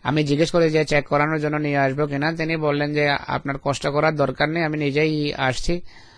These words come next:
যদিও হাঁটা কঠিন ছিল, কিন্তু লাইব্রেরি নিজেই চলে আসেন এবং সব সংস্করণ চেক করেন। ইনি বলেন যে পুরনো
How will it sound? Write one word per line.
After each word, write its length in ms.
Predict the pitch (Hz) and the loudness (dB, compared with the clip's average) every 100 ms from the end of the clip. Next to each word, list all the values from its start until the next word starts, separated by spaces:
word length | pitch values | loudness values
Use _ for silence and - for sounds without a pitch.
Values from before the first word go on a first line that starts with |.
| - - - - | -20 -20 -14 -4
যদিও 360 | 120 143 180 180 175 185 180 156 - | 0 4 6 6 6 4 4 0 -2
হাঁটা 340 | 135 139 151 156 | -2 0 0 0
কঠিন 340 | 143 151 170 | 0 0 -2
ছিল, 460 | 160 156 151 196 175 | 0 2 4 2 0
কিন্তু 280 | - 147 139 | -2 -2 2
লাইব্রেরি 380 | 135 139 151 | 2 4 2
নিজেই 340 | 147 143 147 160 | 0 0 2 2
চলে 240 | 160 151 | 2 2
আসেন 260 | 151 147 180 | 2 2 0
এবং 180 | 160 156 | -2 -2
সব 220 | 160 147 | 0 0
সংস্করণ 600 | - 135 - 143 143 139 | 0 -2 -2 0 0 0
চেক 200 | 160 151 | 0 0
করেন। 280 | 165 131 113 - - - - - - - - - - - - - - _ _ _ - | 0 0 -4 -14 -20 -20 -20 -20 -20 -20 -20 -20 -20 -20 -20 -20 -20 _ _ _ -16
ইনি 240 | - 139 170 | -6 0 4
বলেন 340 | 160 156 196 | 4 4 2
যে 380 | 180 175 170 165 - _ _ _ _ _ _ _ _ _ _ - _ - - | 4 4 4 2 -6 _ _ _ _ _ _ _ _ _ _ -20 _ -20 -4
পুরনো 520 | - 143 156 165 160 | 2 4 4 4 0